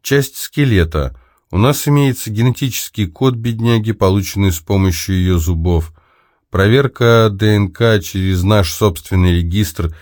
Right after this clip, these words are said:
и регистр миграционного департамента ничего не дала». «Как она умерла?»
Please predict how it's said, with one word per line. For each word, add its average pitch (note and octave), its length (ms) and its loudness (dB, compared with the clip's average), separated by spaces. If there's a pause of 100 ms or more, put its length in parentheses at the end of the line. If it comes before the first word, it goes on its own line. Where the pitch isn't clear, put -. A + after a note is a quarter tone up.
(260)
и F2+ 100 2
регистр F#2 480 0
миграционного F#2 720 2
департамента F#2 760 0
ничего F2+ 360 0
не F2 100 2
дала». E2 340 -2 (1160)
«Как G#2 220 -2
она D#2 200 2
умерла?» D2 480 -6